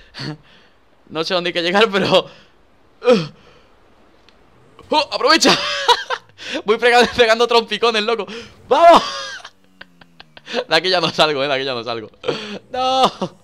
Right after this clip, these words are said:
Ojo, espérate, espérate. No, tío, que creía que iba a coger la-, bueno, da igual, da igual. Ya hemos pillado el punto, que es lo importante. Qué rayada, tío. Vale, ahora hay que saltar.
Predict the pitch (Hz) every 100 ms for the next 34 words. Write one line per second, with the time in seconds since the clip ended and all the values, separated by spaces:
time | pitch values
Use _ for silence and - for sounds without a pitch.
0 | _ - _ _ _ 185 226 220 180 175
1 | 254 220 208 185 180 156 147 135 135 139
2 | 127 127 131 143 135 123 131 127 175 -
3 | - - 127 139 156 101 95 - 131 101
4 | 110 151 156 135 131 160 151 139 127 143
5 | - 151 - 135 - 110 127 117 120 113
6 | 117 117 - - - - - - 151 131
7 | - 175 220 220 202 175 190 202 330